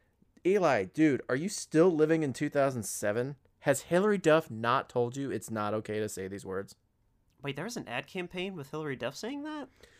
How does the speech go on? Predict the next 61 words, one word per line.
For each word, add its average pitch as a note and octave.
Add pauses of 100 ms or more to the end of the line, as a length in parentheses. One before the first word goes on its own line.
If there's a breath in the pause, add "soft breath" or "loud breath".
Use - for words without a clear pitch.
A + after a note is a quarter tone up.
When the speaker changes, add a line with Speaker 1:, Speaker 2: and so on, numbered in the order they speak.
Speaker 1:
You C3
don't G3
remember F#3
the F3
Hilary E3+
Duff E3
campaign F#3
saying G3+
that? G#3
Speaker 2:
If F3+
you D#4
could E4
send G#3
me G3
a E3
video D#3
of D3
Hilary E3+
Duff D3 (220)
saying, D3+ (120)
"Don't D3
say C3
Speaker 1:
I'm E3
muting A3+
Speaker 2:
the" G#3+
Speaker 1:
my F#3+
mic E3
right C#3
now B2+
so A#2
I A2+
can A#2+
find B2
it A#2+
on A2+
YouTube A2
and F#2
send F#2+
it F#2
to G2+
you. F#2
Speaker 2:
If E3+
you B3+
could C4+
find G#3
me G3
a E3+
video D#3+
of C#3
Hilary F3
Speaker 1:
You D3+
should, E3
you D3+
should D#3+
keep D#3
talking. A#2+
I'm A2
about A#2
to G2+
go G#2
silent. E2+